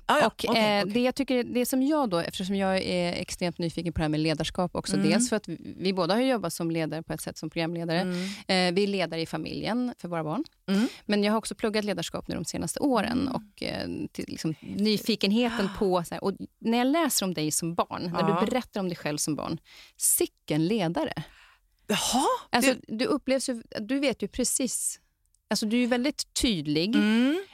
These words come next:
Speaker 2: Du tycker att det är en självklarhet, eh, mycket. Eh, både, eh, du leder också andra.
Speaker 1: Ja.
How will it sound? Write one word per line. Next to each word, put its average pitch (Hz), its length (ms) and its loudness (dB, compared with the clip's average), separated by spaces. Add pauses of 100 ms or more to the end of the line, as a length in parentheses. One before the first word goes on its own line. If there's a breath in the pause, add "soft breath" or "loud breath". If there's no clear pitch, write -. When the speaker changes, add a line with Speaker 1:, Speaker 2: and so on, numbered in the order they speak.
(120)
Speaker 2:
Du 202 220 -4
tycker 220 240 0
att 196 80 -2
det 190 60 -2
är - 20 2
en 170 60 2
självklarhet, 180 1120 -2 (120)
eh, 220 220 0
mycket. 240 420 2 (400 loud breath)
Eh, 208 480 0
både, 208 280 2 (300)
eh, - 380 -8 (200)
du 208 320 -4
leder 226 240 2
också - 160 0
andra. 180 360 4 (120)
Speaker 1:
Ja. 226 420 2